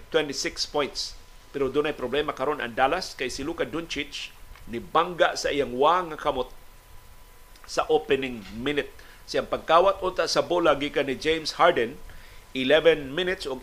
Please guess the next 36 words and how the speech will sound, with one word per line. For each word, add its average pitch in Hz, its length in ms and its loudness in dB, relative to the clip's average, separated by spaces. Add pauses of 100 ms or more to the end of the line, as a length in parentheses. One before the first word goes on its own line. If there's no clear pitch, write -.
eight 165 160 -2
seconds 160 720 -4
ang 139 160 -2
nahibilin 127 400 -2
sa 117 160 -4
first - 320 -2
quarter. 165 400 4 (240)
Si 139 240 -2
Doncic 175 720 -2
niigo - 480 -2 (320)
sa - 160 -4
tuho, 160 560 -2
tuo, 180 400 4 (400)
sa 143 160 -2
tuhod 202 320 8 (400)
ni 123 160 -8
Harden. 139 480 4 (240)
<laughs> - 240 -12
Tingkahiya 151 400 4
ang 156 160 -2
tuhod 160 240 2
ni 143 80 -6
Harden. 147 320 0 (320)
Perti 240 240 0
sa - 160 -6
kita 156 320 -4
sa 120 240 -6
kamot, 156 320 -2 (320)
sa 135 160 -2
wang 139 160 2
kamot 139 320 -4
ni 113 80 -10
Doncic. - 640 -8 (320)
So, - 160 -8
iyang 170 320 -4
gi-, 135 160 -6